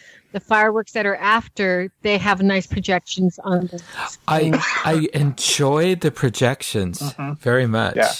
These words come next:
Speaker 2: Yeah. And, yeah, and, you know, I still enjoy it. The, I, I, I don't care for the pirate scene. That's the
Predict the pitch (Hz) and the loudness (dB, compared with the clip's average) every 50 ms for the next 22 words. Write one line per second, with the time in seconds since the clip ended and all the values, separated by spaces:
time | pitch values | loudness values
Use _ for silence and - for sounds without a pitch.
0 | - - _ _ - 107 113 107 104 101 113 - - _ _ - - - - - | -10 -16 _ _ -2 0 0 0 0 -2 -4 -6 -10 _ _ -20 -20 -20 -20 -18
1 | - - - _ 190 196 202 202 202 190 - - - - 196 202 202 202 - - | -18 -20 -6 _ 2 4 4 4 2 0 -2 -6 -10 -4 0 2 2 2 2 2
2 | 202 214 226 240 262 269 269 - - 233 240 - - - - - 285 277 285 285 | 2 2 4 4 4 2 2 2 2 0 0 0 0 -4 -2 2 2 2 2 2
3 | - 226 214 190 - - 185 175 180 202 226 247 311 - _ _ _ - 151 - | 2 2 0 0 0 0 0 2 2 4 2 0 0 -4 _ _ _ -8 -6 -6
4 | - - - 147 165 160 147 - - - - 151 143 131 139 135 - _ _ - | -6 -6 -4 -4 -4 -4 -4 -6 -14 -8 -4 -2 -2 -2 -4 -6 -10 _ _ -12
5 | - 87 95 131 131 123 156 147 147 143 - - 143 120 - - 113 110 - - | -8 -4 -2 -2 0 2 2 2 2 2 0 0 0 0 0 -2 -4 -4 -2 0
6 | 120 110 110 113 120 - - - - - 131 123 123 123 123 - - - 117 - | 2 4 4 4 2 2 -2 -4 -2 0 0 0 0 0 -2 -4 -2 -2 -2 0
7 | - 139 - | -2 -4 -6